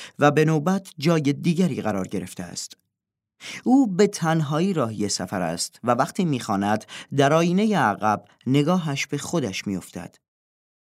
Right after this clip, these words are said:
ها، فوق‌العاده است. به نظر می‌آید حسابی خوش می‌گذراند.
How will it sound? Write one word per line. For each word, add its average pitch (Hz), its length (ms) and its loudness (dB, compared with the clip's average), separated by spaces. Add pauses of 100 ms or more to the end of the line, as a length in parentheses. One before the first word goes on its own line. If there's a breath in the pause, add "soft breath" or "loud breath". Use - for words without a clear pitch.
(140)
ها، - 400 -16 (1160 soft breath)
فوق‌العاده 104 640 -4
است. - 520 -8 (640 loud breath)
به 175 80 2
نظر 208 320 0
می‌آید 139 640 0 (220)
حسابی 151 460 -4
خوش - 380 -8
می‌گذراند. 98 920 -10